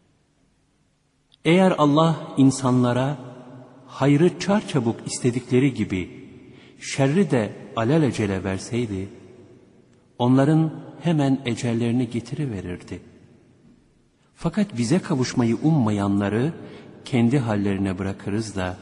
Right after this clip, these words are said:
azgınlıkları içinde bocalayıp giderler. İnsana bir sıkıntı dokunduğu zaman gerek yan yatarken, gerek otururken,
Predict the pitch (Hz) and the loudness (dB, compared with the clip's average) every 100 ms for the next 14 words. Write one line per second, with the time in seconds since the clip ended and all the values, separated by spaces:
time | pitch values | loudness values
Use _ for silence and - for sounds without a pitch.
0 | - - - - _ 104 104 104 107 101 | -18 -20 -20 -20 _ -4 -4 -2 0 0
1 | - 110 123 117 - 101 98 90 98 95 | -2 -2 0 -2 -4 -4 -4 -4 -6 -6
2 | 87 87 82 117 95 87 82 87 85 - | -8 -8 -10 -10 -10 -10 -12 -14 -16 -20
3 | - _ _ _ _ _ _ _ _ _ | -20 _ _ _ _ _ _ _ _ _
4 | _ _ _ _ _ _ _ _ _ _ | _ _ _ _ _ _ _ _ _ _
5 | _ - 160 - 196 214 180 160 170 - | _ 2 2 4 4 4 2 0 -2 0
6 | 165 202 143 - 131 139 143 117 104 120 | 0 2 2 2 2 4 2 2 2 2
7 | 170 - - - - - - 123 131 170 | 0 -4 -14 -20 -20 -16 -8 0 2 2
8 | - 127 139 120 98 101 - - 107 123 | 0 0 2 2 0 -6 -8 -6 -2 0
9 | 135 123 104 107 - 113 - 98 92 - | -2 -2 -2 -2 -4 -8 -6 -6 -8 -8
10 | 98 104 | -4 -4